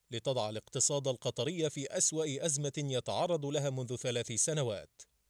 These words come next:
ورغم كل محاولات الحكومة القطرية لتفادي ونفي كل تلك الأزمات، إلا أن مؤشراتها دائماً ما تكشف عن الأوضاع السيئة التي تتعرض لها الدوحة. أكثر من ثلاثة وخمسين مليار دولار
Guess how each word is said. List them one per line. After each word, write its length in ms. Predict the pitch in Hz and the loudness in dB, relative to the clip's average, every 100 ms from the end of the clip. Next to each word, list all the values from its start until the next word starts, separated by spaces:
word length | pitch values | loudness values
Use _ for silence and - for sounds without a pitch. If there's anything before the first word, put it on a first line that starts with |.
| - | 0
ورغم 340 | 127 175 170 160 | 4 6 6 2
كل 260 | 233 226 | 2 0
محاولات 560 | 196 - 147 123 175 160 | 0 2 4 6 4 0
الحكومة 500 | 139 139 - 170 147 | -2 -2 -2 -2 0
القطرية 600 | 131 - 127 123 165 156 - | -2 -2 -2 0 2 0 0
لتفادي 640 | 131 123 113 180 147 151 | -2 -2 -2 -2 0 0
ونفي 440 | 120 139 - 131 | 0 0 -2 -4
كل 260 | - 196 147 | -2 -2 -2
تلك 260 | 160 143 | -2 0
الأزمات، 680 | 143 151 135 135 120 87 - - _ | 0 2 2 2 2 0 -6 -20 _
إلا 280 | 135 113 95 | -4 -2 -2
أن 200 | 135 123 | -2 -2
مؤشراتها 760 | 120 127 - 127 113 185 147 143 | -2 -2 0 0 0 0 2 2
دائماً 440 | 127 123 160 175 | 2 0 0 0
ما 240 | 160 135 110 | 2 2 0
تكشف 440 | 190 - - - | -2 -2 -2 2
عن 220 | 143 139 | 2 2
الأوضاع 440 | 131 113 110 180 170 | 0 0 0 0 4
السيئة 480 | - 151 143 147 - | 4 4 2 -2 -2
التي 340 | 127 127 135 | -2 -2 -4
تتعرض 640 | - 127 107 104 170 143 131 | -2 -2 0 0 0 0 0
لها 200 | 120 113 | 0 0
الدوحة. 680 | 113 156 - 101 82 - _ _ _ _ _ | 0 -2 -2 -4 -4 -10 _ _ _ _ _
أكثر 340 | - - 208 208 | -2 0 0 2
من 160 | 160 | 0
ثلاثة 600 | 135 123 143 - 170 180 | 2 4 4 4 0 2
وخمسين 600 | 156 127 117 110 202 190 160 | 2 2 6 6 6 2 2
مليار 360 | 147 151 143 | 4 4 4
دولار 440 | 123 135 113 92 | 4 4 2 0